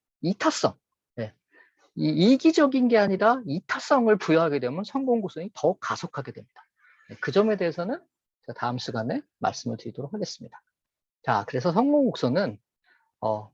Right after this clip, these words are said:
어떤 느낌이냐면요. 이게 아까 임계점을 이렇게 지난다고 했죠. 네, 임계점을 지난다고 했는데 그 임계점을 지나는 순간이 어느 정도, 어,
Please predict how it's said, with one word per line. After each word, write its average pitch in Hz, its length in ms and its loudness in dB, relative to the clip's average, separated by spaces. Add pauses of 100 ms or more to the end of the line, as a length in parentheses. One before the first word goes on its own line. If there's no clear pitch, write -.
(140)
어떤 302 320 6
느낌이냐면요. 123 920 0 (680)
이게 143 160 0
아까 151 180 2
임계점을 202 720 2
이렇게 147 220 -4
지난다고 135 560 0
했죠. 117 400 -8 (240)
네, 107 180 -10 (140)
임계점을 202 500 4
지난다고 131 440 2
했는데 110 440 -4 (360)
그 - 80 2
임계점을 240 580 6
지나는 202 360 4
순간이 190 580 2
어느 214 260 2
정도, 220 240 2
어, 170 160 2